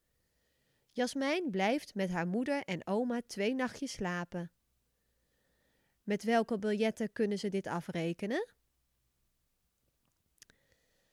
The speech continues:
Sascha, Lise en hun twee vaders gaan in de vakantie naar een attractiepark. Ze zijn gek op de achtbaan. Om een ritje te maken moet je van tevoren muntjes kopen.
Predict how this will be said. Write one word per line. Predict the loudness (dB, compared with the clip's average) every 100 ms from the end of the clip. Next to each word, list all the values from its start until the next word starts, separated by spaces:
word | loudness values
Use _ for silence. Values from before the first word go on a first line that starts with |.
| _ _ _ -8
Sascha, | 0 0 0 -2 0 0
Lise | 4 4 4 0 0
en | 0 0
hun | 0
twee | 0 0
vaders | 2 2 4 2 -2
gaan | -2 0 2
in | 0
de | -4
vakantie | -4 0 0 0 -2 0
naar | 0 0
een | -2
attractiepark. | -4 -2 -4 -4 -6 -2 -2 -2 -8 -16 _ _ _ _ _ _ _ _ _ _
Ze | -8 -2
zijn | 0 0
gek | 0 -2 -2
op | -2
de | -2
achtbaan. | -2 -4 -4 -2 -2 -4 -10 _ _ _ _ _ _ _ _ _ _ _ _ _
Om | 0 2
een | 2
ritje | 0 -2 -2
te | -2
maken | -2 -2 -2 -2 0
moet | 0 0
je | -2
van | -4
tevoren | -4 -4 0 2 2 0
muntjes | 0 -2 -6 -6
kopen. | -4 -4 -4 -6 -8